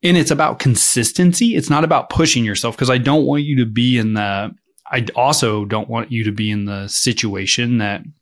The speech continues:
we've all been in where you're pushing yourself so hard that by the end of December,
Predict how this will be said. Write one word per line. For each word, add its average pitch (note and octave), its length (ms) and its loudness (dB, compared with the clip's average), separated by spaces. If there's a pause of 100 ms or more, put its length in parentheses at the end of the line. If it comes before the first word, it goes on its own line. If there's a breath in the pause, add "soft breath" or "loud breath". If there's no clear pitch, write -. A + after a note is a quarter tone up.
(600)
we've B2 200 4
all G2+ 160 2
been F#2+ 220 -4
in B2 280 0
where A2 320 0 (240 loud breath)
you're A#2+ 160 0
pushing C3 440 2
yourself A2+ 440 0
so C3+ 540 2
hard A2 720 -2 (760 loud breath)
that C3 120 2
by A#2+ 160 2
the A2 180 -2
end C3 200 4
of A#2+ 60 0
December, A2+ 720 0